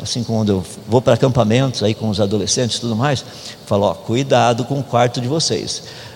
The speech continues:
Vê se o quarto de vocês representa o céu ou o inferno."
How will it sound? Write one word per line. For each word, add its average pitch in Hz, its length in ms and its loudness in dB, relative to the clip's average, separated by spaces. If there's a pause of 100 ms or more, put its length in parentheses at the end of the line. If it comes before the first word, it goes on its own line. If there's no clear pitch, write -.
(120)
Vê 110 140 2
se - 120 2
o 139 40 -4
quarto 147 320 0
de 127 60 -6
vocês 120 680 -2 (360)
representa 110 640 0
o 120 60 2
céu 135 520 2
ou 160 140 2
o 170 40 2
inferno." 110 720 -4